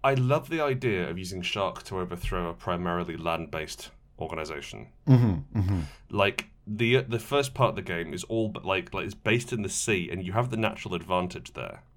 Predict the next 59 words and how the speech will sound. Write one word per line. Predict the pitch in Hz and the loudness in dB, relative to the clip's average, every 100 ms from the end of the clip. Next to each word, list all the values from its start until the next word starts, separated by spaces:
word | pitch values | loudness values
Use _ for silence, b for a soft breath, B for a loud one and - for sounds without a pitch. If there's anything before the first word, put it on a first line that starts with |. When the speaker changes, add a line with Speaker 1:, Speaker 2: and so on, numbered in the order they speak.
| - - - b b b | -20 -20 -20 b b b
Speaker 1:
Like, | 92 92 87 - | 0 2 0 -6
like, | - 92 - 87 101 | -4 -4 -4 -10 -4
like, | 95 90 | -4 -4
you'd | 95 | -6
be | |
doing | 98 95 | -4 -4
things | 92 90 | -4 -6
like, | - | -6
"Okay, | 92 87 | -6 -6
so | 82 90 | -6 -6
we | 87 90 101 | -6 -6 -4
need | 104 107 | -4 -4
to | |
steal | 101 - 101 87 76 71 - - - - | -6 -6 -4 -2 -2 -6 -12 -20 -20 -20
from, | - - 87 80 73 78 | -20 -6 -4 -2 -4 -8
like, | 78 87 - b b | -4 -4 -6 b b
we | 110 | 4
need | 127 127 | 4 2
to | 131 | -2
try | - 113 95 | -2 2 4
and | 90 87 - | 2 -2 -4
get | - 92 | -2 0
into | 92 87 87 92 85 | -2 -4 -6 -6 -6
drug | - 98 92 | -4 -2 0
running | 90 82 76 | 0 -2 -4
to | - | -8
finance | 90 92 82 80 76 | -4 -2 0 -2 -8
this, | - - - | -8 -8 -8
this | 87 87 | -8 -6
operation, | 87 90 82 - - | -6 -4 -4 -6 -8
'cause | - | -8
we | 87 | -2
no | 92 | 0
longer | 87 85 | 0 -4
get | 78 - | -6 -8
any | 82 | -6
government | 87 82 78 - | -8 -8 -8 -8
support. | - 85 78 - | -8 -8 -8 -4
So | |
we've | 113 | -2
gotta | 113 110 | -2 -2
go | 113 | -2
and | 101 | -4
steal | - 110 101 | -4 -4 -4
a | |
load | 90 90 90 | -4 -6 -8
of | 78 | -6
drugs, | 95 78 73 - - b b | -6 -6 -8 -12 -12 b b
which | - 87 | -6 -6
are | - | -4
being | 90 85 | -2 -2
shipped | 82 - - | -2 -6 -4
over | 87 78 80 | -6 -4 -6
in | - 82 | -8 -8
these | 78 | -10
boats | 71 85 80 - | -8 -6 -6 -6
from | - - 87 78 | -8 -6 -6 -4
South | - 92 85 | -2 -2 -2
America | 82 82 73 - - | -4 -4 -6 -10 -12